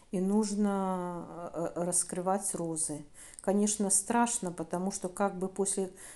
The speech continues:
скажем, удачной зимовки, главное, чтобы не получили они щас, э, инфекционные ожоги от солнца, потому что у нас резко-резко пошло потепление.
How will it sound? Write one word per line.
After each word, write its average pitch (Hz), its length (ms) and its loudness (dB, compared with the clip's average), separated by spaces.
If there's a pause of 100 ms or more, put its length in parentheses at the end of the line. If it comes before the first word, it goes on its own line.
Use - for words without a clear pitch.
скажем, 185 540 4
удачной 185 600 2
зимовки, 185 680 0
главное, 190 400 2
чтобы 185 380 -4
не 180 140 -2
получили 180 560 -2
они 180 160 0
щас, - 380 0 (360)
э, 170 560 -2 (440)
инфекционные 202 800 4
ожоги 185 520 0
от 170 240 -2
солнца, 165 420 4
потому 185 320 -2
что - 200 -4
у 170 100 0
нас 185 280 2
резко-резко 220 840 0 (320)
пошло 190 320 -2
потепление. 156 1080 -2